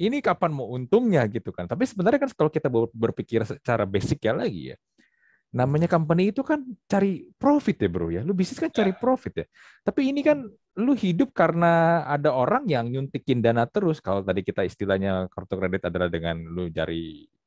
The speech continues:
Speaker 1: pinjaman di kartu kredit sebagai modal, ini kan nyari pinjaman, dalam tanda kutip pinjaman dari si
Speaker 2: Ya.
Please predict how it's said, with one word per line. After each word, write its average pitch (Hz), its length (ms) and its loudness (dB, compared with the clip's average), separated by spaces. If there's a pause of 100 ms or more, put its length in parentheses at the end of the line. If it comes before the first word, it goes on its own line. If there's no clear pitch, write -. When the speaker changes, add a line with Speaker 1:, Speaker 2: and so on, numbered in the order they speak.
(160)
Speaker 1:
pinjaman 85 640 -2
di 82 160 -6
kartu 85 240 -6
kredit 85 320 -6
sebagai 85 240 -6
modal, 156 320 -2
ini 185 80 -2
kan 254 160 -6
nyari 131 320 -6 (480)
pinjaman, 98 640 -2 (480)
dalam 95 160 -8
tanda 85 160 -6
kutip - 240 -12
pinjaman 85 480 -6
dari 76 240 -4
si 78 240 -12
Speaker 2:
Ya. - 320 -4